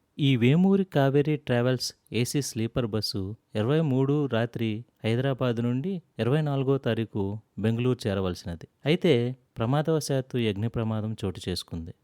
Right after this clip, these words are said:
ఈ బస్సులో ఎంతమంది ప్రయాణిస్తున్నారు అనే సంఖ్య ఇప్పటికీ క్లారిటీ లేదు. అయితే ప్రాథమిక రిపోర్ట్ పరంగా నలభై ఒకటి నుండి నలభై నాలుగు మంది ప్యాసింజర్స్ బస్సులో ఉన్నారని అంచనా.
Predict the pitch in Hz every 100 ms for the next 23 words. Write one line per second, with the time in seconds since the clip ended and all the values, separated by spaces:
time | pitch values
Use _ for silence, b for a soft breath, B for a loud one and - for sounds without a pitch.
0 | _ 143 127 135 - 196 170 120 143 151
1 | 151 - 123 123 123 - 123 120 120 110
2 | 113 - 107 - 120 98 113 - 107 135
3 | 131 131 123 - 113 104 101 104 90 87
4 | 92 - 127 131 196 135 120 160 170 165
5 | 135 143 135 127 120 120 117 98 104 104
6 | 101 135 135 123 120 113 123 110 101 101
7 | 98 101 107 107 98 101 107 123 104 101
8 | 101 98 95 - 98 - 117 104 101 95
9 | 92 98 139 175 180 - 85